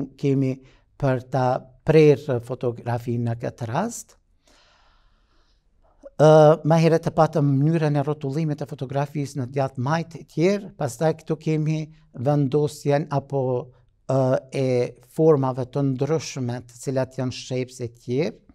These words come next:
Pastaj efektet e ngjyrave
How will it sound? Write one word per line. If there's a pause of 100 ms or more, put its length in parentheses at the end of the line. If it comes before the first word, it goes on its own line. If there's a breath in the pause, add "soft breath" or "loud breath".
(720 soft breath)
Pastaj (180)
efektet
e
ngjyrave